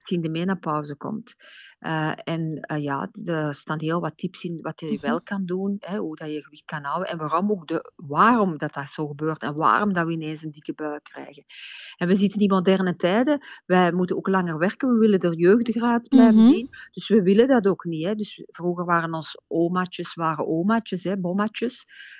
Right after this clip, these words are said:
Speaker 1: Eh, wij willen dat niet meer, wij willen, eh, vitaal en, en, en er mooi blijven uitzien en ook, eh, moderne kledij kunnen dragen. Eh, dus menokilo's bevat heel wat tips en, en, en, eh,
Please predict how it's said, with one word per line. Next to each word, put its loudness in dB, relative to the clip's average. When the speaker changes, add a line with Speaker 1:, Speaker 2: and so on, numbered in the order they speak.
Speaker 1:
Eh, -8
wij 0
willen 0
dat 0
niet 0
meer, -4
wij -4
willen, -4
eh, -8
vitaal 0
en, -4
en, -8
en -8
er -10
mooi -6
blijven -4
uitzien -6
en -6
ook, -10
eh, -8
moderne -6
kledij -6
kunnen -10
dragen. -10
Eh, -6
dus -10
menokilo's -8
bevat -10
heel -4
wat -8
tips -10
en, -12
en, -14
en, -20
eh, -20